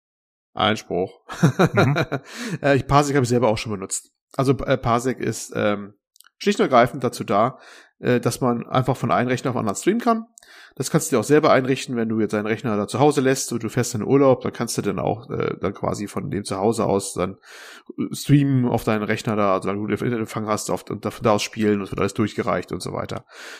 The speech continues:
Speaker 1: Das habe ich verschiedentlich benutzt, äh, zum Beispiel als, äh, als ich damals Shadow noch hatte und der Shadow-Dings manchmal ziemlich mistig lief, dann habe ich dann parallel Parsec installiert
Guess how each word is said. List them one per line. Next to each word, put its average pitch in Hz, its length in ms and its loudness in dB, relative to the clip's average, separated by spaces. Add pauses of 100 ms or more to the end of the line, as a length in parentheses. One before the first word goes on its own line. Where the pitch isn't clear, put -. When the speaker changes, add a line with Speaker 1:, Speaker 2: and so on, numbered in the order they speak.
(100)
Speaker 1:
Das 135 200 4
habe 160 100 2
ich 151 80 0
verschiedentlich 156 520 0
benutzt, 139 440 0
äh, 127 400 6
zum 127 140 -8
Beispiel 117 400 0
als, - 500 -2
äh, - 40 -4
als 101 300 -4
ich 113 60 -14
damals 120 180 0
Shadow 147 200 0
noch 135 160 0
hatte 185 240 2
und 135 140 0
der 117 120 4
Shadow-Dings 131 520 0
manchmal 123 240 -4
ziemlich 123 240 -6
mistig 131 280 -2
lief, 208 240 0
dann 131 140 0
habe 135 120 0
ich 127 60 -2
dann 120 180 0
parallel 151 340 0
Parsec 202 340 2
installiert 165 500 -4